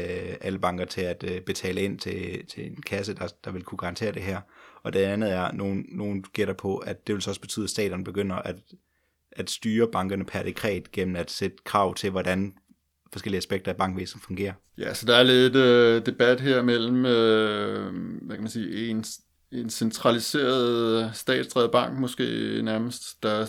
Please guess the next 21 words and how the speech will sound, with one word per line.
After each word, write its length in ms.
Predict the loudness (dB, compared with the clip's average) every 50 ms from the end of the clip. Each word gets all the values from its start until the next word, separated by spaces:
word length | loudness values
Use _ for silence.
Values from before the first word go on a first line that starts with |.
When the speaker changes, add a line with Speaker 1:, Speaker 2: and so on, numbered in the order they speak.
| -4 -6
Speaker 2:
der 60 | -4
står 240 | -2 0 0 0 0
for 60 | 0
det 100 | -2 0
hele, 320 | 0 0 0 0 -2 -4 -6 -10 -18 -20 -20 -20 _ _
og 120 | -12 -2 0
så 100 | 2 2
de 80 | 2
private 480 | 0 -2 2 6 6 6 6 6 4 2
bankers 520 | 2 4 4 4 4 4 2 2 2 2
evne 300 | 0 0 2 2 0 0
til 160 | -2 -2 -2
at 60 | 0 2
operere, 540 | 2 0 0 0 2 2 2 2 2 0
både, 720 | 0 2 2 4 6 6 6 8 8 8 6 6 6 6 6 4 4 2 2 0 0 -2
øh, 60 | -6 -8 _ _ _ -20 -20 -20 _ _ _ _
med 120 | -4 0 2
henblik 300 | 2 4 4 4 4 4
på 160 | 2 2 2 2
at 100 | 0 -4
give, 260 | -4 -4 -4 -4